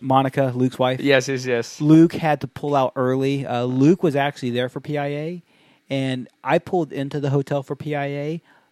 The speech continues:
Speaker 1: unloading my car. He was loading his car, and he's like,
Speaker 2: To
Speaker 1: "Man,
Speaker 2: leave.
Speaker 1: yeah."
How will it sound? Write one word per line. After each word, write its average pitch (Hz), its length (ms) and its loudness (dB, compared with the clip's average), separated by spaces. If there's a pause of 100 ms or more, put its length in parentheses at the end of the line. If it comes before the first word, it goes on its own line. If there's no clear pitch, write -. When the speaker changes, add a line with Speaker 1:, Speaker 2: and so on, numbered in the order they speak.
(120)
Speaker 1:
unloading 151 440 -2
my 139 140 -2
car. 151 360 -2
He 147 200 -6
was 131 160 -4
loading 131 400 -2
his 127 160 -6
car, 127 220 -2
and 117 100 -4
he's 117 300 -8
like, 120 140 -4
Speaker 2:
To 120 40 -12
Speaker 1:
"Man, 120 300 -4
Speaker 2:
leave. 104 200 -8 (180)
Speaker 1:
yeah." 117 320 -8